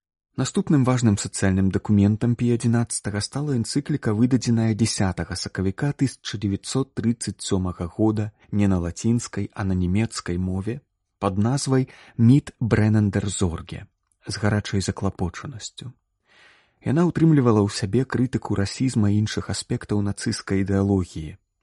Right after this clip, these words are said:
такіх як узвышэнне ролі расы, народа, дзяржавы і ператварэння іх у аб'екты пакланення. У дакуменце згадваецца пра ашалелага і нахабнага прарока і ворага,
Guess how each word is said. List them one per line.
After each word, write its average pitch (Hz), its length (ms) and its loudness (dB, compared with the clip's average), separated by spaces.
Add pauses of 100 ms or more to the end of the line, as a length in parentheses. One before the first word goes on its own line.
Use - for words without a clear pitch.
такіх - 400 -8
як 95 160 -6
узвышэнне 92 640 -2
ролі 98 320 0
расы, 107 560 -2
народа, 95 480 0
дзяржавы 101 720 -2 (160)
і 104 80 -2
ператварэння 101 800 2
іх 127 320 -2
у 113 160 -2
аб'екты 98 480 -6
пакланення. 82 720 -10 (800)
У 127 80 2
дакуменце 131 500 4
згадваецца 101 800 -2
пра 101 220 -6 (100)
ашалелага 104 640 -2
і 95 100 2
нахабнага 98 540 -4
прарока 107 720 -4
і 120 80 -4
ворага, 95 540 -2